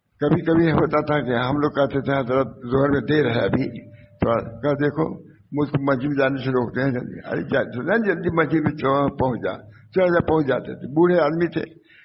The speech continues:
لیکن مسجد میں جانے کا اہتمام، جا کے پہلے تھوڑا سا ذکر کر لو، تھوڑا سا مسجد میں۔ انشاءاللہ العظیم فرض بھی تمہاری ٹھیک ہوگی۔ سبھی لوگ آ کے یہی کہتے ہیں کہ نماز میں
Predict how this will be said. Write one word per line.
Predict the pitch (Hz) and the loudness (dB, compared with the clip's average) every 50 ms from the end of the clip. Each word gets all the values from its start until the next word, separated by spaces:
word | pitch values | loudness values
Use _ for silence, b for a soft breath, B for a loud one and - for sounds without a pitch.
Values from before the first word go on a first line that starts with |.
| b b b | b b b
لیکن | - 113 139 160 170 160 185 202 208 196 - 147 | -4 -2 0 0 0 2 2 2 2 2 2 2
مسجد | 147 147 143 151 208 202 | 2 0 2 2 0 2
میں | 180 165 | 2 2
جانے | 151 151 147 147 147 143 | 2 2 2 2 2 0
کا | 139 139 | 0 0
اہتمام، | 120 131 127 120 - - 127 113 107 104 107 - - - - - B B B B B B B B - 117 | 0 0 -2 -6 -6 -6 -4 -2 -2 -2 -4 -4 -6 -10 -16 -20 B B B B B B B B -4 -2
جا | 117 123 | 0 0
کے | 117 120 117 | 0 -2 -4
پہلے | - - 120 123 127 127 120 | -4 -2 -2 -2 -2 -2 -4
تھوڑا | 120 120 - 127 120 120 | -4 -2 -2 0 0 0
سا | 123 135 | 0 -2
ذکر | 127 123 104 113 160 165 131 147 131 113 | -2 -2 0 -2 -2 0 2 0 0 0
کر | - 127 127 | -2 -4 -4
لو، | 123 123 117 110 - - b b b b b b | -4 -6 -8 -10 -12 -16 b b b b b b
تھوڑا | - 170 170 170 151 131 | -2 2 2 4 4 2
سا | - - - - - - - - _ _ _ _ | 0 -2 -6 -8 -8 -8 -12 -20 _ _ _ _
مسجد | 104 117 123 117 120 127 123 | -4 -4 -2 -2 -4 -4 -4
میں۔ | 120 113 - - B B B B - | -4 -4 -6 -6 B B B B -8
انشاءاللہ | - 151 151 - - 185 160 156 151 147 147 | -4 -4 -2 0 2 2 2 2 4 4 4
العظیم | 147 143 143 135 135 135 160 170 | 4 4 4 2 2 2 2 0
فرض | 165 - - 165 160 175 185 180 | 0 0 0 0 2 2 2 2
بھی | 170 185 | 2 0
تمہاری | 180 175 165 170 165 165 165 | 0 0 0 0 2 2 0
ٹھیک | 160 - 147 160 147 | 0 2 0 0 2
ہوگی۔ | - 127 117 117 - - - - - b b b b b b b _ - | 0 -2 -4 -4 -6 -10 -12 -14 -18 b b b b b b b _ -2
سبھی | 180 202 208 220 208 | 0 2 2 4 4
لوگ | 185 170 | 4 4
آ | 143 135 151 | 4 2 2
کے | 147 170 | 2 4
یہی | 165 170 170 160 | 4 6 6 4
کہتے | 160 147 143 135 135 135 143 147 | 4 4 2 2 2 0 0 0
ہیں | 151 170 165 | 2 2 2
کہ | 160 | 2
نماز | 151 135 135 139 139 143 147 | 2 2 2 2 2 2 2
میں | 143 147 151 156 131 | 2 0 0 0 0